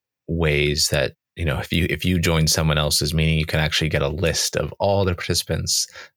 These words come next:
that were in that event. And, you know, a lot of times you don't necessarily wanna know, uh, all the attendees that were on that event if you were just a guest, you know, uh, especially on kind of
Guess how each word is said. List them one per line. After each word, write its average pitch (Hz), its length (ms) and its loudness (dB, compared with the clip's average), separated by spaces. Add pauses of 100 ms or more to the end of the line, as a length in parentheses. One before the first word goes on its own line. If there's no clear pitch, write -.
that - 120 -2
were 78 380 0
in 82 140 0
that 76 120 2
event. 76 420 -2
And, 78 100 -2
you 76 80 0
know, 73 180 0
a 78 80 -2
lot 82 100 2
of 78 60 0
times 78 380 -2
you 78 40 0
don't 76 120 0
necessarily 78 280 0
wanna 78 160 0
know, 78 360 0 (640)
uh, 76 340 0 (100)
all 78 200 0
the 82 140 2
attendees 92 580 0
that - 160 -2
were 78 460 -2
on 76 180 -2
that 73 160 0
event 76 280 -2
if 76 160 -4
you 80 120 -2
were 80 100 0
just 78 240 -2
a 82 40 -4
guest, 78 460 -4 (160)
you - 120 -8
know, 82 160 -4 (500)
uh, 82 100 -2
especially 76 460 -2
on 73 200 -2
kind 73 180 -4
of 73 80 -10